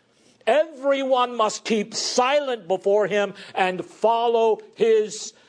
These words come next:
command. There's no room within the Christian faith,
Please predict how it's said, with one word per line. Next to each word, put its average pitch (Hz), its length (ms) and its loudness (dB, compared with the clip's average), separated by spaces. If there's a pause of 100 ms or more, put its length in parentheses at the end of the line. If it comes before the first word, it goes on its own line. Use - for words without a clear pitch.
(140)
command. 247 640 -2 (1700)
There's 123 320 -4
no 208 340 2
room 254 300 -2
within 196 280 -4
the 160 80 0
Christian 165 420 -2
faith, 151 480 -2